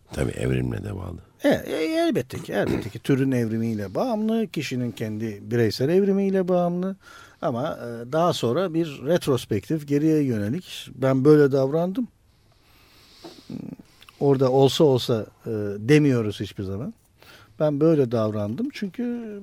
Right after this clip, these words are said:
Speaker 2: böyle arzuladım."
Speaker 1: Konu-, konusu da.
Speaker 2: şeklinde ifade ediyoruz, değil mi?
Speaker 1: Evet.
Speaker 2: E, işte hani, hani özgür irade ya da özgür birey, e, vehmi aşağı yukarı böyle bir şey.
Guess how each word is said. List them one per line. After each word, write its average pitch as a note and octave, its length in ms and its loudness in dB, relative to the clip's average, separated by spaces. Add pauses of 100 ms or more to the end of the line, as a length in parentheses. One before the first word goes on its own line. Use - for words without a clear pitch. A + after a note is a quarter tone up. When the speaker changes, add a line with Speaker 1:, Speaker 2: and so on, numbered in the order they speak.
Speaker 2:
böyle A#3 260 4
arzuladım." A#2 680 0 (2750)
Speaker 1:
Konu-, D#2 260 0 (200)
konusu C#2 360 -2
da. B1+ 40 -2
Speaker 2:
şeklinde A#2 460 0
ifade G#2 400 0
ediyoruz, F#2+ 340 -6
değil C#4 120 0
mi? F#3 100 -2
Speaker 1:
Evet. G#2 300 2
Speaker 2:
E, G2+ 40 -10 (460)
işte - 200 -14 (360)
hani, A2+ 160 -4 (380)
hani G#2+ 240 -8
özgür B2 580 0
irade G2+ 420 -4
ya G#2+ 320 -6
da G2+ 140 -10 (480)
özgür A2+ 500 -4
birey, G#2 260 -2
e, - 300 -14 (640)
vehmi A#2+ 400 -4 (560)
aşağı B2+ 300 -4
yukarı D3+ 280 -2
böyle D3+ 240 2
bir F2+ 40 -10
şey. - 140 -16